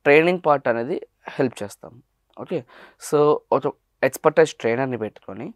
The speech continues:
వన్ మంత్ ఫుల్ ఫ్లెడ్జ్డ్ ట్రైనింగ్ అనేది మనం ఇస్తాము. ఓకే, ఆ ట్రైనింగ్ అయిపోయిన తర్వాత సపోర్ట్ కావాలి అనుకుంటే one or two months ఎక్స్ట్రా ఇస్తాము.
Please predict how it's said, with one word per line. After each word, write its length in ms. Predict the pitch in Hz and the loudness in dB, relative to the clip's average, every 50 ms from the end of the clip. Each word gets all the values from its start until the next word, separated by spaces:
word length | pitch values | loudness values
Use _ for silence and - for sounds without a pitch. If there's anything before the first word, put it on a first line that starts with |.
| _ _ _ _ _ - _ - | _ _ _ _ _ -20 _ 0
వన్ 200 | 123 131 139 151 | 2 2 2 2
మంత్ 200 | 165 180 196 180 | 2 0 -2 -2
ఫుల్ 180 | - - 165 160 | -2 -2 -2 0
ఫ్లెడ్జ్డ్ 280 | - 175 160 156 156 - | 0 -2 -2 -2 -2 -2
ట్రైనింగ్ 320 | - 127 127 131 139 135 | -2 -2 -2 -2 -2 -4
అనేది 180 | 123 127 165 208 | -6 -6 -6 -6
మనం 200 | 185 135 110 107 | -6 -6 -6 -8
ఇస్తాము. 360 | 101 - - - 65 60 - _ _ _ _ _ _ _ _ _ _ _ - | -12 -14 -18 -18 -18 -20 -20 _ _ _ _ _ _ _ _ _ _ _ -16
ఓకే, 200 | 120 - 240 - _ _ - - - - _ - | -12 -12 -12 -12 _ _ -20 -20 -20 -2 _ 4
ఆ 100 | 165 180 | 4 4
ట్రైనింగ్ 400 | 175 - 156 151 170 214 220 190 | 4 2 0 2 2 0 0 0
అయిపోయిన 260 | 160 143 - 127 117 | -2 -2 -2 -6 -8
తర్వాత 480 | 104 104 104 104 104 - - 190 - - _ _ _ | -6 -6 -8 -8 -8 -6 -6 -8 -8 -8 _ _ _
సపోర్ట్ 420 | - - 156 190 226 233 226 - 185 | -4 -2 0 4 4 4 4 4 2
కావాలి 340 | 139 127 123 120 117 117 | 0 2 2 2 0 -2
అనుకుంటే 480 | 113 107 101 - 107 107 107 - - - _ _ 92 | -4 -6 -8 -10 -12 -10 -8 -8 -10 -10 _ _ -4
one 160 | 123 131 139 | -2 -2 0
or 100 | 156 156 | -2 -2
two 140 | 143 151 151 | -4 -4 -6
months 160 | 170 165 - - - | -6 -8 -6 -6 -8
ఎక్స్ట్రా 300 | 120 - - - 135 123 | -8 -8 -4 -4 -2 -2
ఇస్తాము. 420 | 113 95 - - 69 67 85 | -2 -4 -8 -12 -14 -14 -14